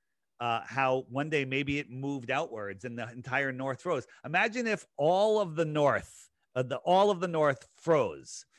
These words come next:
and it was frozen in July, like, never melted. Ice is building up more and more year after year.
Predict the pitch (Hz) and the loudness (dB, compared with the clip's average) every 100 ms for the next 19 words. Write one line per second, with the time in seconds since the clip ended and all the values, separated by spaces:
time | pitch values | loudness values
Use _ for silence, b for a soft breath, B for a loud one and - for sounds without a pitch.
0 | b - 135 143 143 - 165 165 151 147 | b -2 0 2 0 2 2 2 0 -4
1 | 127 123 120 107 67 - _ _ _ 131 | -4 -2 -2 -2 -8 -18 _ _ _ -4
2 | 131 - 139 160 190 180 156 147 147 143 | -4 -4 -6 -2 0 2 0 0 -2 -4
3 | - 147 156 - 151 110 151 143 139 143 | -6 -4 -4 -6 -10 -2 -2 0 -2 -4
4 | 135 143 147 139 139 139 123 139 147 139 | -2 -2 -2 0 0 0 0 0 2 2
5 | - 120 123 123 | 0 -6 0 0